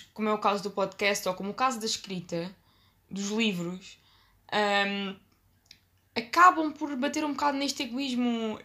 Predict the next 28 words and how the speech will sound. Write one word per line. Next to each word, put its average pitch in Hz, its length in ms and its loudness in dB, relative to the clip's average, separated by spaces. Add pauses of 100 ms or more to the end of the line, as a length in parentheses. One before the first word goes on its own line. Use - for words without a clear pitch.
(120)
ético 254 360 -2
de - 100 -16
Kant, 202 480 -2
porque 190 260 -8 (1500)
um 311 120 8
autor, 254 520 8 (500)
eh, 247 380 6
de 233 100 -4
um 247 220 6
livro, 262 560 2 (600)
tal 277 140 10
como 277 160 0
um 277 60 0
produtor 240 320 2
de 233 60 -2
um 226 80 -2
podcast, 196 600 -8 (380)
está - 600 6
simplesmente, 269 760 -2 (800)
hum, 233 720 4 (540)
a 233 40 -6
transbordar 254 640 6
de - 80 -4
si 233 400 -2 (380)
para 220 180 8
uma 214 400 4
outra 202 800 2
forma. 156 720 -2